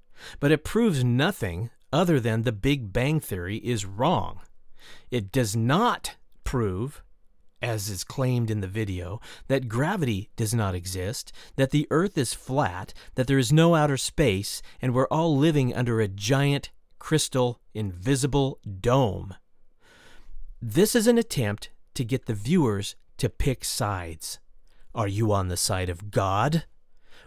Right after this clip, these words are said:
or are you on the side of the world and its so-called science?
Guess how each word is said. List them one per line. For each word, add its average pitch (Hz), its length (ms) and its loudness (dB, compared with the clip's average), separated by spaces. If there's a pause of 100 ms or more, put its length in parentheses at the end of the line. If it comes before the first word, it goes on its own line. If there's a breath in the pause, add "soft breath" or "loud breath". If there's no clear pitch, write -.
or 139 200 8
are - 20 6
you 143 220 6
on 131 140 6
the 117 80 2
side 113 280 2
of 101 100 -8
the 107 100 0
world 104 640 2 (260)
and 110 140 -2
its 101 160 -2
so-called 110 640 0
science? 101 680 -4